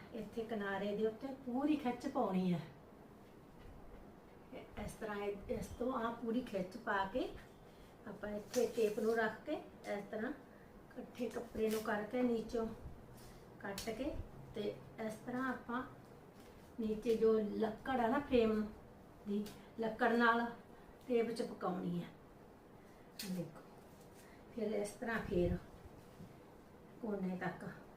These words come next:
ਇਸ ਤਰ੍ਹਾਂ ਇਕੱਠੇ ਕਰਦੇ ਜਾਓ। ਜਾਂ ਜਦੋਂ ਤੁਸੀਂ ਇਕੱਠਾ ਕਰਦੇ ਆ, ਕੱਪੜੇ ਨੂੰ ਵਲ ਪਾਉਣੇ ਆ, ਵਲ ਦਿੰਦੇ ਆ,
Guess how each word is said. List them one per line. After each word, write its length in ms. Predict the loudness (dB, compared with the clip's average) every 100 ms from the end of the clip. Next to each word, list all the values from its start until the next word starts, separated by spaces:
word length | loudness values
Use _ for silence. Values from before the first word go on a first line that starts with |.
| -18 -12 -8
ਇਸ 100 | -6
ਤਰ੍ਹਾਂ 260 | -2 -2
ਇਕੱਠੇ 300 | -2 -4 -4
ਕਰਦੇ 360 | -2 -2 0 0
ਜਾਓ। 140 | 0 -2 -10 -6 4
ਜਾਂ 120 | 6
ਜਦੋਂ 280 | 8 8 6
ਤੁਸੀਂ 240 | 6 2
ਇਕੱਠਾ 380 | 0 0 4 4
ਕਰਦੇ 400 | 6 4 4 4
ਆ, 100 | 4
ਕੱਪੜੇ 380 | 2 0 4 4
ਨੂੰ 100 | 6
ਵਲ 300 | 6 6 4 0 -10 -16 -16 -2
ਪਾਉਣੇ 420 | 2 6 6 6
ਆ, 100 | 6
ਵਲ 260 | 6 6 4
ਦਿੰਦੇ 340 | 6 6
ਆ, 40 | 6